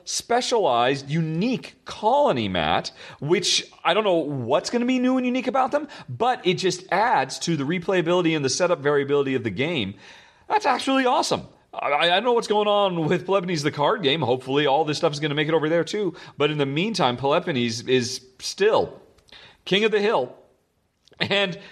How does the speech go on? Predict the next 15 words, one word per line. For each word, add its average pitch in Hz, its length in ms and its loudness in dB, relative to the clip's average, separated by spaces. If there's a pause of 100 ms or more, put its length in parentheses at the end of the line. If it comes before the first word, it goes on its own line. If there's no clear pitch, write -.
hooray, 302 520 0
more 240 220 -2
Peloponnese 285 500 -2
stuff. 120 240 0
Who 214 160 -4
knew? 214 380 -2 (280)
I'm 127 200 0
very, 156 160 2
very 151 120 2
excited 120 460 0
for 120 100 -4
Peloponnese, 104 520 -2
Heroes, 104 480 0
and 92 280 -4
Colonies. 92 580 -2